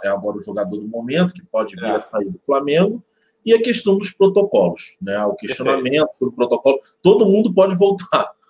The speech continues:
Speaker 1: a treinar, menos o Flamengo, entendeu? Todo mundo do mundo ou, e do Brasil, todo mundo pode voltar, menos o Flamengo. Mas eu, eu também não vou questionar, não, que eu também tenho uma opinião, é, um tanto quanto diferente.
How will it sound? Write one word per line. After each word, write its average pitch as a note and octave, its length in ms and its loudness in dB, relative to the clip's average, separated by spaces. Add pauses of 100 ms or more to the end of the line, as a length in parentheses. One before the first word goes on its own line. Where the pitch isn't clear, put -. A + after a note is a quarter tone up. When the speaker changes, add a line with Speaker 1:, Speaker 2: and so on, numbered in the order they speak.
Speaker 1:
a B2 120 0
treinar, D3+ 480 2
menos D3+ 300 -2
o A#3+ 80 -6
Flamengo, C#3+ 440 0 (160)
entendeu? D3+ 460 -2
Todo F3 240 0
mundo F3+ 180 4
do G#3+ 120 0
mundo G3 580 2 (380)
ou, B2 320 4
e B2 80 -4
do B2 80 -8
Brasil, A#2+ 480 0
todo E3+ 160 -4
mundo E3+ 160 -2
pode D#3+ 160 0
voltar, D3+ 260 0
menos D#3 320 -4
o E3+ 60 -20
Flamengo. B2 480 -6
Mas C#3 280 -2
eu, F3 160 4
eu E3 160 0
também F3+ 220 2
não G3 100 2
vou F#3 120 0
questionar, D3+ 440 -2
não, D3+ 120 -2
que D#3 80 -10
eu C#3 40 -8
também D#3 220 -6
tenho D#3 140 -6
uma D3+ 80 0
opinião, C3 600 -4 (480)
é, A2 360 2
um G#2 260 -2
tanto A#2+ 260 -6
quanto A#2 300 -6
diferente. F#2+ 720 -6